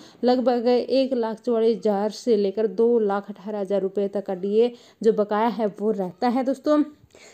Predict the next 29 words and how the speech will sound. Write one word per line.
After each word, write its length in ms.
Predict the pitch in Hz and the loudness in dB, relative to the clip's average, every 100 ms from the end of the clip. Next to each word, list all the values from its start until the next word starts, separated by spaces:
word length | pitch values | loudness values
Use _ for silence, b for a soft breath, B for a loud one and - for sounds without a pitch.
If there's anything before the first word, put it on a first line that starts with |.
| B _ _ | B _ _
सरकार 460 | - 311 320 349 359 | 0 2 4 2 2
केंद्रीय 320 | 339 320 339 | 0 2 2
कर्मचारी 420 | 339 294 269 285 | 2 0 2 2
और 60 | 294 | 2
पेंशनरों 520 | 294 277 262 269 277 | 0 0 0 0 -2
को 160 | 254 285 233 | 2 2 2
हाल 320 | - 226 233 | -4 -2 0
ही 180 | 226 254 | 0 -2
में 120 | 240 | -2
महंगाई 420 | 240 214 208 214 214 | -2 -2 0 0 2
भत्ता 360 | 202 202 233 | 0 -2 -2
और 80 | 220 | -2
महंगाई 400 | 202 202 214 226 | 0 -2 0 0
राहत 640 | 226 - 196 151 247 240 - - | -2 -4 -14 -6 -4 -4 -6 -8
की 80 | 240 | -2
सौगात 500 | 220 190 202 202 254 269 B B B | 0 0 -2 2 2 0 B B B
दी 160 | 214 233 | 0 2
गई 180 | 220 233 | 4 2
है 80 | 254 | 2
और 160 | 247 | 2
हम 200 | 247 233 | 0 -2
आपको 240 | 226 226 240 | -6 -4 -4
बता 220 | 208 196 | -2 -2
दें 160 | 190 226 | 0 -2
केंद्रीय 340 | 240 226 226 | 0 -2 -2
कर्मचारी 460 | 226 220 208 214 214 | -2 -2 -2 0 0
को 140 | 214 233 | 0 -4
हर 240 | 220 220 | -4 -4
वर्ष 380 | 214 196 214 240 | -2 0 -2 0